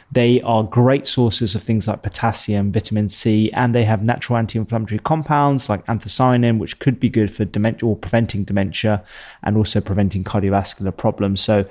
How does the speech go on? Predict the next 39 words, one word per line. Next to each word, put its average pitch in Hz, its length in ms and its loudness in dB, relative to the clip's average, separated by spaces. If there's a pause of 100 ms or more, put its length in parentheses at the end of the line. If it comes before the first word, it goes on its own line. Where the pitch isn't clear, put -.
(300)
I 139 120 2
always 135 240 4
try 113 200 2
and 101 80 0
get 101 220 0
frozen 101 320 2
berries 101 300 2
into 104 220 -2
my 98 100 0
diet 95 260 0
every 104 260 -2
day. 98 280 0
And 131 180 0
there 135 120 6
are 135 100 6
lots 147 220 2
of - 80 -16
different 110 240 -6
types - 240 -10
of - 80 -10
berries. 98 340 0
The 107 120 -2
highest 139 580 0
in 104 160 0
anthocyanin 107 720 0
are 98 80 2
actually 104 320 -4
black - 340 -2
currants. - 520 -6 (360)
So 104 540 2 (160)
definitely 120 340 0
look 110 220 -2
into, 101 480 0
uh, 107 160 0
getting 104 260 -2
some 104 160 -4
frozen 101 340 -2
berries 101 380 0
and 101 180 -4